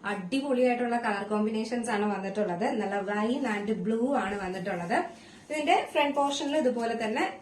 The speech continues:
ആം, ഈ സെയിം പാറ്റേണിന്റെ തന്നെ, ആം, പോട്ട്ലി ബട്ടൺസ് കൊടുത്തിട്ടുണ്ട്. ഇതിന്റെ ഫ്രണ്ട് പോർഷൻ ഇതുപോലെ ഇങ്ങനെ നല്ലൊരു ഓർഗാൻസ ഫാബ്രിക് കൊണ്ടാണ് ചെയ്തിട്ടുള്ളത്. ഇത് ട്രാൻസ്പാരന്റ് ആണ് കേട്ടോ. ബാക്ക് പോർഷൻ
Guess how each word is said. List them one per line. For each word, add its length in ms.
ആം, 840
ഈ 320
സെയിം 460
പാറ്റേണിന്റെ 560
തന്നെ, 360
ആം, 760
പോട്ട്ലി 340
ബട്ടൺസ് 600
കൊടുത്തിട്ടുണ്ട്. 840
ഇതിന്റെ 260
ഫ്രണ്ട് 320
പോർഷൻ 400
ഇതുപോലെ 520
ഇങ്ങനെ 400
നല്ലൊരു 540
ഓർഗാൻസ 540
ഫാബ്രിക് 460
കൊണ്ടാണ് 600
ചെയ്തിട്ടുള്ളത്. 760
ഇത് 340
ട്രാൻസ്പാരന്റ് 720
ആണ് 160
കേട്ടോ. 200
ബാക്ക് 280
പോർഷൻ 380